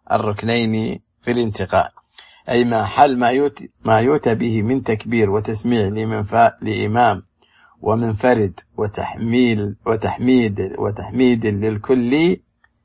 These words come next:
آه، ونحو ذلك، للانتقال منها، من فعل منها إلى آخر بين ابتداء وانتهاء، لأنه مشروع له فاختص به، فإن كمله فجزء من أجزائه، لأنه لم يخرج به عن محله، قال في الإنصاف بلا نزاع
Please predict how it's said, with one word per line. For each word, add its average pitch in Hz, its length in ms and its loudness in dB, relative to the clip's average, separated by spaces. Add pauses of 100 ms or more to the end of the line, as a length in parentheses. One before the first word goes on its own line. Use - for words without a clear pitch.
(540)
آه، 113 180 0
ونحو 120 420 2
ذلك، 123 600 0 (200)
للانتقال 123 880 0
منها، 120 540 -2
من 110 180 -4
فعل 117 440 2
منها 117 340 -2
إلى 110 200 -2
آخر 123 360 2
بين 135 300 2
ابتداء 120 580 0
وانتهاء، 104 520 -4 (500)
لأنه 135 520 0
مشروع 131 540 2
له 139 360 2
فاختص 139 580 -4
به، 110 280 -2 (340)
فإن 120 260 0
كمله 139 560 4
فجزء 135 480 -2
من 131 200 0
أجزائه، 127 680 2 (140)
لأنه 110 340 -6
لم 120 200 -2
يخرج 123 360 -2
به 127 220 0
عن 117 200 0
محله، 131 340 0
قال 123 320 0
في 113 60 -8
الإنصاف 110 400 -2
بلا 113 400 0
نزاع 107 580 -2